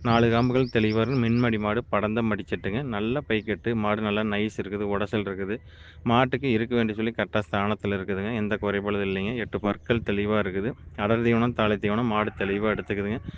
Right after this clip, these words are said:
மாட்டுல வந்து குற்றம் குறைகளுக்கு எதுவும் கிடையாதுங்க. குறைஞ்சபட்சம் ஒரு பதினஞ்சு லிட்டர் கேரண்டியா கறக்கலாங்க. அந்த அளவுக்கு மடி பவர் இருக்குது. மாடு நயம் இருக்குது.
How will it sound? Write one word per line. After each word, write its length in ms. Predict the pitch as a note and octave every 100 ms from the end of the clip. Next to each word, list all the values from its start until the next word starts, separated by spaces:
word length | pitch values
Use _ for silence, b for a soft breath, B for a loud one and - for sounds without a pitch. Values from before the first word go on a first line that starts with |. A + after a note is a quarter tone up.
| B B B
மாட்டுல 240 | A#2 B2
வந்து 200 | A#2+ A2+ A#2
குற்றம் 360 | G#2 A2 A2+
குறைகளுக்கு 400 | G#2+ G#2 A2 A2
எதுவும் 280 | A2 G#2 G#2+
கிடையாதுங்க. 380 | G2+ G2+ G2 C3
குறைஞ்சபட்சம் 520 | - A2 B2 A#2+ A2 D3
ஒரு 100 | A#2
பதினஞ்சு 340 | G#2 A2 G#2
லிட்டர் 240 | G2+ D3
கேரண்டியா 480 | A2+ G#2 G#2+ A2+ A#2+
கறக்கலாங்க. 460 | A2 G2+ G2+ G2+ A#2+
அந்த 180 | A2 G2+
அளவுக்கு 260 | G#2+ B2 A#2+
மடி 220 | G#2 G#2+
பவர் 260 | G#2+ G#2 G#2
இருக்குது. 340 | G2+ G2 G#2
மாடு 280 | A#2 G#2 G#2
நயம் 360 | G2+ G2+ G#2+ G#2+
இருக்குது. 260 | G2 G#2